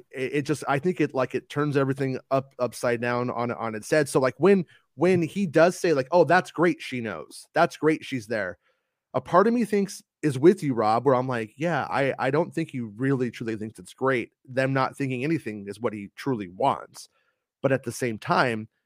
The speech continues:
he's already thought about that. He's already thought about what it, 'cause he knows who, he knows all the people who are there. He's got,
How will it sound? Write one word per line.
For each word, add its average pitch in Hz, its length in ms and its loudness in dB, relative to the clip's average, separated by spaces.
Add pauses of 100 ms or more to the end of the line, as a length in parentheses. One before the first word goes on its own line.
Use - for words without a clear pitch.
(420)
he's 156 220 0
already 156 160 8
thought 151 200 4
about 73 260 -8
that. - 180 -16 (460)
He's 123 120 -6
already 139 140 2
thought 147 220 6
about 123 280 0
what 127 200 4
it, 107 160 -6
'cause 135 120 -2
he 180 100 2
knows 170 240 6
who, 127 140 -6
he 139 80 -4
knows 131 160 -2
all 131 240 4
the 143 80 -2
people 156 260 -2
who 147 100 2
are 143 120 6
there. 143 200 4
He's 107 120 -4
got, 104 180 -6